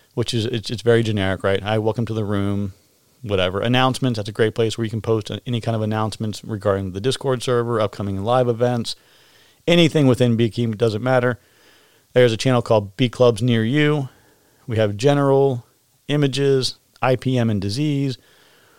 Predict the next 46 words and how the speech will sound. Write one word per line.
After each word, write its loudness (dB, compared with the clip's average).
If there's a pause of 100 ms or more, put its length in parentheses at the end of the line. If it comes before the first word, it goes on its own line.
(180)
way 6
off 2
topic. 2
So 0
if -2
you 2
wanna 2
go 6
rant -2
and -6
chat 2
about 0
other 2
things, 0 (320)
absolutely 0
we 2
encourage 4
that. 4 (320)
Well, 6
the 4
reality 6
is 2
that 0
even 2
if 2
you're 4
there 6
talking 2
about 0
other 4
things 0
in 0
the -2
off 0
topic 0
section, 0
at -2
least -2
you're -2
engaging, 2
right? -2
You're -4
chatting 0
with -2
other -2
people, -4